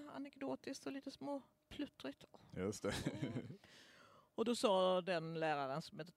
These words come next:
Speaker 1: Thomas Oredsson att, "Ja, ja, men du har säkert två barn, men det är ju roligare om de är fem i baksätet."
Speaker 2: Mm, just det.
Speaker 1: Och så här, "Men de är ju bara två."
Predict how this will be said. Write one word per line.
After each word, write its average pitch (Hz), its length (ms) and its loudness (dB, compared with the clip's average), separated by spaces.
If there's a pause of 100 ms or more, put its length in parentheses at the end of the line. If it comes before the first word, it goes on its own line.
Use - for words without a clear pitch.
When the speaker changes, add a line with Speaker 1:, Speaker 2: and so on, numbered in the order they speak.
Speaker 1:
Thomas 160 340 -4
Oredsson 113 580 -4
att, 131 220 -6 (140)
"Ja, 185 200 4
ja, 196 100 6
men 170 140 0
du 170 80 -4
har 196 140 0
säkert 143 520 -2
två 131 320 -4
barn, 104 380 -4
men 151 160 -6
det 147 60 -4
är - 20 -2
ju 151 120 -4
roligare 139 460 -4
om 147 180 -4
de 147 140 -2
är 127 60 -2
fem 160 380 -4
i 156 40 -6
baksätet." - 800 -8 (180)
Speaker 2:
Mm, 95 480 2 (300)
just 90 340 -2
det. - 140 -6 (920)
Speaker 1:
Och 180 120 -6
så - 80 -6
här, 156 60 -4
"Men 180 140 -2
de 190 200 0
är 143 80 2
ju 156 120 -4
bara 220 180 -6
två." - 140 -12